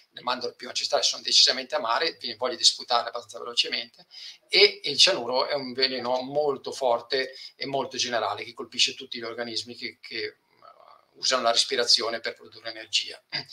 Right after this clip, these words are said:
Pensate, questo tipo di composti sono presenti in circa duemilacinquecento specie, fra cui alcune, non tantissime, ma alcune piante coltivate.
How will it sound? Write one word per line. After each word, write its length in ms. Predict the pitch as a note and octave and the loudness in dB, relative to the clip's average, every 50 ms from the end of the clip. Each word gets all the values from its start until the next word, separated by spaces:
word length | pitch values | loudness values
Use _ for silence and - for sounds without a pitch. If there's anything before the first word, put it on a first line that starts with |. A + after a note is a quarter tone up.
| - - - - - - _ _ _ _ C#3+ | -16 -16 -16 -16 -18 -20 _ _ _ _ 4
Pensate, 340 | C3 - - D#3 D#3+ E3 E3 | 6 8 8 8 6 4 0
questo 220 | C#3+ C#3 - C#3+ | -2 -2 -2 -2
tipo 220 | C#3 C#3+ C#3+ C#3 | -6 -4 -2 -2
di 60 | C3+ C3+ | -2 -2
composti 420 | - C#3+ - C#3+ D3 C#3+ C#3+ - | -4 -6 -2 0 0 2 4 4
sono 160 | - D3+ C3+ | 4 2 0
presenti 380 | A#2+ B2+ B2 A#2+ C3 B2 B2 B2+ | -6 -4 -2 0 -2 -2 -2 2
in 40 | A#2+ | 2
circa 300 | - C#3 C3+ - B2+ A#2 | 2 2 2 -2 -4 -6
duemilacinquecento 880 | A#2 A#2+ A#2 B2 C#3+ E3 E3+ D#3 - - B2 B2 - - B2 - B2 | -4 -8 -8 -4 -4 -2 0 0 0 -2 0 -4 -4 -4 -4 -2 -2
specie, 360 | A#2+ - - B2 - - - | -2 -2 -2 -4 -4 -4 -6
fra 200 | - - B2 A#2+ | -4 -8 -8 -8
cui 280 | - - B2+ A2+ A2+ _ _ | -8 -12 -14 -14 -14 _ _
alcune, 600 | - C#3+ C#3+ - _ - A#2+ A2+ A2 A#2+ B2 B2 | -6 -6 -6 -6 _ -12 -10 -6 -4 -4 -4 -2
non 160 | C3 C#3+ B2 | -4 -4 -4
tantissime, 420 | A#2 C3 B2 - A#2+ A2+ A2 A#2+ | -4 -6 -6 -4 -4 -4 -4 -2
ma 80 | A#2 A#2 | -4 -6
alcune 360 | A2 - - A2+ G#2 G#2+ G#2+ | -6 -8 -12 -14 -14 -14 -12
piante 320 | _ B2 A2 G2 - - - | _ -6 -6 -6 -6 -14 -16
coltivate. 680 | - - - - - - - - - _ - - _ | -16 -18 -14 -14 -14 -14 -14 -18 -18 _ -20 -20 _